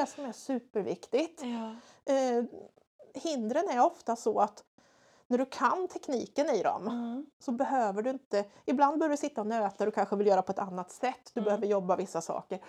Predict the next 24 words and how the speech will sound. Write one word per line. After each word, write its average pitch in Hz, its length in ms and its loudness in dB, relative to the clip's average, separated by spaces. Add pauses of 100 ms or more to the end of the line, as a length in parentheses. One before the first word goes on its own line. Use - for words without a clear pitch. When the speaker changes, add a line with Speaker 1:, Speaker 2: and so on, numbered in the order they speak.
Speaker 2:
Mm. 220 200 -10
Speaker 1:
Ibland 233 280 -2
ställer 311 240 -2
jag 214 140 2
fram 202 180 -4
hinder 190 320 -6
bara 185 180 -2
för - 120 -8
det 175 60 -4
är 170 40 -4
roligare 175 380 -6
att - 80 -12
träna 165 320 -6
med 247 120 -4
hinder. 185 360 -6
Speaker 2:
Mm. 196 500 -8 (840)
Speaker 1:
Men 202 480 -2 (600)
grunden 240 540 -2
i 262 60 -6
arbetet 190 600 -4
är 240 320 2
hela 233 280 2
tiden 175 320 -10
dressyren. - 720 2